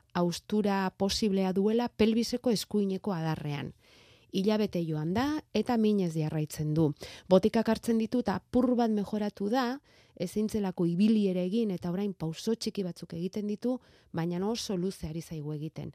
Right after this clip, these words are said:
Berriro plakak egiteko zai gaude, hamabost egunera errepikatuko zizkiotela esan ziguten, baina ez diote deitu.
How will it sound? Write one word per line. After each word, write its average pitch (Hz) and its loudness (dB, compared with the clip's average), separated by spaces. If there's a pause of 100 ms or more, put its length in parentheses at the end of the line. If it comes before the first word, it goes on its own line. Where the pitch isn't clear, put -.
(280)
Berriro 208 2
plakak 196 -4
egiteko 180 -4
zai 185 -6
gaude, 175 -2 (220)
hamabost 185 -4
egunera 190 -4
errepikatuko 190 -6
zizkiotela 190 -6
esan 208 -8
ziguten, 233 -2
baina 185 -4
ez 170 -10
diote 165 -8
deitu. 262 -2